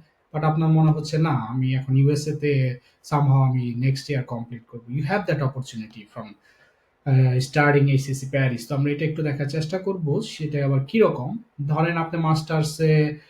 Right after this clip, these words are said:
এক বছর এখানে করতে চাচ্ছেন, না অন্য আরেকটা বছর, but সেটা যে, যে কোনোভাবে হইতে পারে।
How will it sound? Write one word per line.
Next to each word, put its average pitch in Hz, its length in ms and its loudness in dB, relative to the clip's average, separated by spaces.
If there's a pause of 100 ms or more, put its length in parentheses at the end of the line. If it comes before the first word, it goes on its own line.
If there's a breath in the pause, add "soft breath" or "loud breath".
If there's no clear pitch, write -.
(160 loud breath)
এক 156 240 4
বছর 160 280 6
এখানে 170 280 -2
করতে 185 220 -2
চাচ্ছেন, 208 440 -2 (400)
না 131 340 0 (300)
অন্য 160 240 2
আরেকটা 151 340 0
বছর, 143 340 0
but 139 120 -2
সেটা 180 280 -4
যে, 185 140 -2
যে 185 180 -2
কোনোভাবে 170 320 2
হইতে 147 260 2
পারে। 120 260 -4